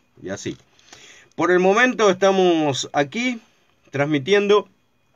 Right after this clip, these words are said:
Esa es la vía, ahí la tienen. Dos tres cuatro seis, cinco nueve cinco uno dos uno. Espero sus mensajes de audio, igual que la gente de, del equipo,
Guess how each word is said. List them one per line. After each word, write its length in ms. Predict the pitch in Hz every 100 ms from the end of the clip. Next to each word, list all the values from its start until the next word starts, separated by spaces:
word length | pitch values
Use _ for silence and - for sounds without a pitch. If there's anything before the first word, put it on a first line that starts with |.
| _ _ _ -
Esa 220 | - 147 170
es 80 |
la 80 | 143
vía, 220 | 139 123
ahí 80 | 113
la 140 | 147 147
tienen. 340 | 135 104 87 _ - _
Dos 180 | - 147
tres 180 | - 151
cuatro 360 | 135 147 131 135
seis, 280 | 190 190
cinco 260 | 180 151 143
nueve 220 | 156 151
cinco 280 | 139 143 131
uno 240 | 147 147
dos 180 | 143 139
uno. 300 | 208 208 196
Espero 380 | - 131 175 165
sus 180 | 139 143
mensajes 480 | 127 127 139 131 143
de 80 | 170
audio, 180 | 190
igual 280 | 156 131 147
que 120 | 127
la 140 | 120 110
gente 340 | 147 131 117
de, 580 | 113 107 104 98 87 78 _ _ - _ _ _ _
del 260 | 78 92
equipo, 560 | 104 - 185 190 190